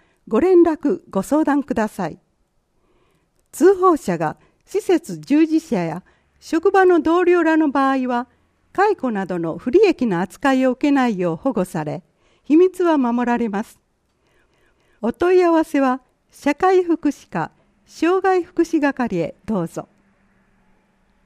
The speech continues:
声の広報。朗読グループ、岩出弥生会による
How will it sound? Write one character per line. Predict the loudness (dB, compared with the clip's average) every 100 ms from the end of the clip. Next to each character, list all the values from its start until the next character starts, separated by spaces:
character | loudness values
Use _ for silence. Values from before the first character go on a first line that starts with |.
| _ _ _ _ _ _ _ _ _ _ -2
声 | 2 2
の | 2 -2
広 | -4 -4 -4 -8
報。 | -10 -8 -10 -18 _ _ _ _ _ _ _ _ _ _ _ _ -2
朗 | 0 0
読 | -2 -2 0
グ | 2
ル | 2 0
ー |
プ、 | -4 -8 -4
岩 | 0 0 0
出 | -2
弥 | 0 0 0 -2
生 |
会 | -2 -2
に | -2
よ | -4
る | -6 -10